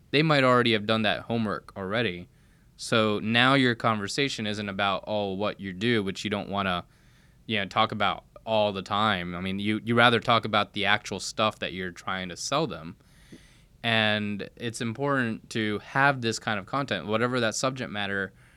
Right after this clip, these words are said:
that we're gonna be creating a editorial calendar on, you know, kind of, uh, again, on a monthly basis, like, what our topics are, like,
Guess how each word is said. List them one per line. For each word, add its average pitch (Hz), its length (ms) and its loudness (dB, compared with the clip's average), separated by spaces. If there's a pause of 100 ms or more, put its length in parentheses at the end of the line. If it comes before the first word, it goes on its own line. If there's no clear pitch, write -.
(400)
that 110 220 4
we're 113 380 6
gonna 110 160 0
be 107 120 0
creating 110 460 0
a 98 40 0
editorial 113 560 -2
calendar 92 460 -6
on, 85 260 -8 (260)
you 110 140 -2
know, 92 120 -4 (120)
kind 117 180 0
of, 95 80 -4
uh, 98 180 -2
again, 113 280 4
on 101 140 0
a 95 60 -4
monthly 101 320 -4
basis, 101 400 -2
like, 92 140 -4
what 107 180 0
our 104 140 2
topics 120 420 -2
are, 92 240 -4
like, 101 200 -8